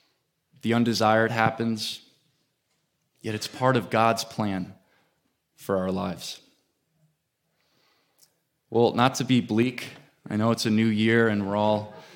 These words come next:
hoping for a rah-rah sermon maybe, but it's not happening yet. We'll get there, but sometimes, if we're being honest, things get worse before they get better when we step into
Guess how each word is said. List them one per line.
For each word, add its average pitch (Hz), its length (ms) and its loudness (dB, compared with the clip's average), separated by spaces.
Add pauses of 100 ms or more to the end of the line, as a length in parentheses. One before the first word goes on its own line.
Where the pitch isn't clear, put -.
(500)
hoping 113 280 2
for 113 240 2
a 104 80 4
rah-rah 107 560 6
sermon 110 420 0
maybe, 110 320 2
but 101 120 -2
it's 95 200 -4
not 107 140 2
happening 110 340 2
yet. 110 240 -2 (400)
We'll 135 160 2
get 123 240 4
there, 151 500 6
but 120 260 6 (520)
sometimes, 143 880 4 (840)
if - 140 -6
we're 135 60 0
being 135 240 6
honest, 135 400 4
things 151 380 -2
get 127 280 4
worse 139 300 2
before 123 320 0
they 117 100 2
get 113 240 -4
better 117 340 2 (540)
when 120 160 2
we 123 100 4
step 139 380 2
into 127 560 2